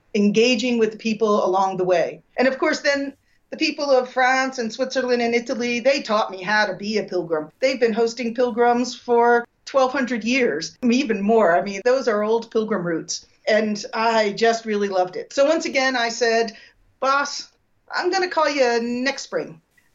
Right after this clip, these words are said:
And so it took me four winter pilgrimages. So the first I did was Canterbury to Rome.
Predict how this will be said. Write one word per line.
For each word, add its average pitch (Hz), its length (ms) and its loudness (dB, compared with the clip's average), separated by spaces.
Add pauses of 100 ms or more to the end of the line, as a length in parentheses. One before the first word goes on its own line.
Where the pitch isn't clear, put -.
(140)
And 226 240 2
so 240 840 0 (360)
it 226 180 -2
took - 240 -6
me 262 420 0 (140)
four 320 500 0
winter 285 440 0
pilgrimages. 190 1000 0 (220)
So 226 140 2
the 226 100 0
first 294 280 2
I 277 120 0
did 262 300 -4
was 226 140 -12
Canterbury 247 540 -2
to 247 100 -6
Rome. 233 500 0